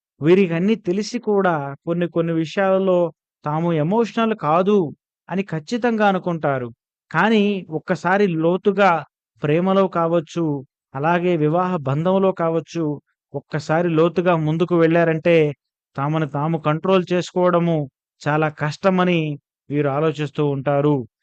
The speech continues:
మా విశ్లేషణ అనేది మీకు నచ్చిందని నేను ఖచ్చితంగా భావిస్తున్నాను. మా విశ్లేషణ నచ్చితే మీకు ఏం నచ్చిందో తప్పకుండా కామెంట్ చేయండి. అలాగే ఈ వీడియో మీకు ఇన్ఫర్మేటివ్‌గా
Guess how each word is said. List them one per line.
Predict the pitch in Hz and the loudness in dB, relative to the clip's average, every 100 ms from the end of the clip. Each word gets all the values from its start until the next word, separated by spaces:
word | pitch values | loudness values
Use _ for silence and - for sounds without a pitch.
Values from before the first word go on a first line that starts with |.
| _ _ - | _ _ -14
మా | 139 | -10
విశ్లేషణ | 139 135 - 196 190 196 | -8 -8 0 0 2 2
అనేది | 190 185 180 190 175 139 _ - | 4 4 4 4 2 -2 _ -6
మీకు | 147 151 | -2 0
నచ్చిందని | 147 143 - 180 180 175 165 147 | 0 -2 -2 0 2 4 2 0
నేను | 147 143 135 | -2 -4 -4
ఖచ్చితంగా | 131 - 175 170 165 | -8 -6 -2 2 2
భావిస్తున్నాను. | 151 139 147 135 151 139 135 131 123 117 _ - _ | 0 0 -2 -2 -4 -2 -2 -2 -6 -10 _ -20 _
మా | 131 135 | -2 -2
విశ్లేషణ | 135 - 185 175 185 | -2 0 0 0 0
నచ్చితే | 165 151 170 170 165 147 131 _ _ - | 0 0 -2 4 4 4 -2 _ _ -8
మీకు | 139 131 | -8 -2
ఏం | 139 160 | 0 0
నచ్చిందో | 170 160 160 165 165 | 0 -2 -2 0 0
తప్పకుండా | 143 - 156 160 156 160 135 131 131 | 0 -6 -6 -2 2 2 2 -4 -8
కామెంట్ | 139 143 156 151 | -4 -2 -2 -4
చేయండి. | - 143 143 143 139 127 117 _ _ _ - | -2 0 2 2 0 0 -6 _ _ _ -6
అలాగే | 139 170 170 165 151 151 _ - | 0 2 2 2 0 -4 _ -10
ఈ | 135 | -6
వీడియో | 135 143 170 180 | -4 -2 0 0
మీకు | 175 170 160 | 0 -2 -2
ఇన్ఫర్మేటివ్‌గా | 151 147 170 170 156 165 160 160 | -4 -2 -2 -2 0 0 2 0